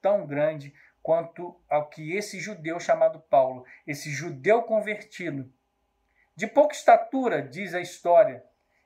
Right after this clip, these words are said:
e de baixa visão também percebemos na palavra, chamado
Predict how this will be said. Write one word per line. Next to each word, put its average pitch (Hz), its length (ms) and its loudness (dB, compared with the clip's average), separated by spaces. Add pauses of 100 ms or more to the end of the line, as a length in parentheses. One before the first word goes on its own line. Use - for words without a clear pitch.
e 156 80 -14
de 147 140 -8
baixa 196 320 6
visão 190 400 0
também 180 340 -6
percebemos 170 540 -8
na 165 100 0
palavra, 139 560 0 (300)
chamado 160 680 -2